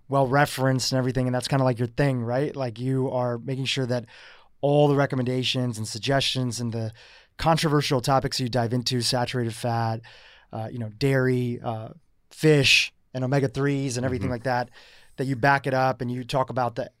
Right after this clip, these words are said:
Speaker 1: um, the weight of different evidence that you link to.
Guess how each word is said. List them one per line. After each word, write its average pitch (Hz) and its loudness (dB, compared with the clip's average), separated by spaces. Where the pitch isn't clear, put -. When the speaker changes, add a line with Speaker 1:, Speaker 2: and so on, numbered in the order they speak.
Speaker 1:
um, 117 -6
the 123 -2
weight 147 2
of 135 -2
different 139 0
evidence 139 0
that - -4
you 127 -6
link 143 -4
to. 110 -4